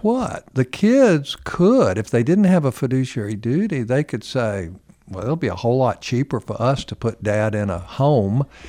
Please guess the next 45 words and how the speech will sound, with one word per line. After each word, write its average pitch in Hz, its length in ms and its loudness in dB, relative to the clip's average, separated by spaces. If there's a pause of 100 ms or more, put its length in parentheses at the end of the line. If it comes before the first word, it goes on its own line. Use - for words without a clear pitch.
(500)
and 110 680 2
that 147 320 2
would 123 160 -2
save 120 380 2
us 131 240 4
a 95 60 0
lot 139 840 6
of 151 60 2
money." 147 560 2 (100)
And 113 200 -2
guess 170 240 0
what? 175 280 0
We 202 140 4
get 190 240 2
to 170 160 4
inherit 208 560 4
everything 110 720 2 (760)
that 135 320 2
we 185 160 6
don't 190 260 4
spend 175 400 0
on 160 200 4
good 147 160 2
old 147 260 6
Dad. - 460 -2 (400)
Uh, 139 160 -4
well, 180 480 4
you 170 120 4
know, 175 340 6
that's 165 520 2
not 165 480 2
what 139 240 0
you 123 80 -6
want 123 200 0
your - 80 -18
children 104 420 -2
to 110 60 -8
do. 214 260 0
You 110 200 0
want 147 280 0
your 151 60 0
children 104 420 0
to 107 80 -2
carry 147 500 0
out 117 300 -2